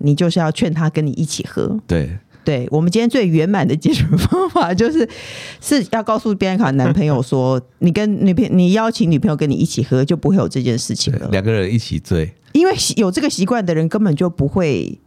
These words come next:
Speaker 1: 这么快的可以说戒就戒吧。
Speaker 2: 那没办法，那一定都骗人的。
Speaker 1: 对，没错。那而我的主张，刚刚是律师的主张，我的主张是不要讲，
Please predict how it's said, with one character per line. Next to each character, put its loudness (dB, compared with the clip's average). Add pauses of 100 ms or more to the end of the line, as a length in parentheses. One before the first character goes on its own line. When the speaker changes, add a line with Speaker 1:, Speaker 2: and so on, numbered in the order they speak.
(240)
Speaker 1:
这 -4
么 -2
快 0
的 -4 (500)
可 0
以 -4 (240)
说 0
戒 0
就 -2
戒 -6
吧。 -14 (100)
Speaker 2:
那 -2
没 4
办 -2
法， -8
那 2
一 0
定 0
都 0
骗 -4
人 -6
的。 -10 (220)
Speaker 1:
对， -4
没 -2
错。 0
那 0
而 0
我 0
的 -2
主 -6
张， -2 (400)
刚 0
刚 0
是 0
律 2
师 0
的 2
主 -8
张， -2
我 0
的 0
主 -4
张 0
是 -4
不 0
要 0
讲， -10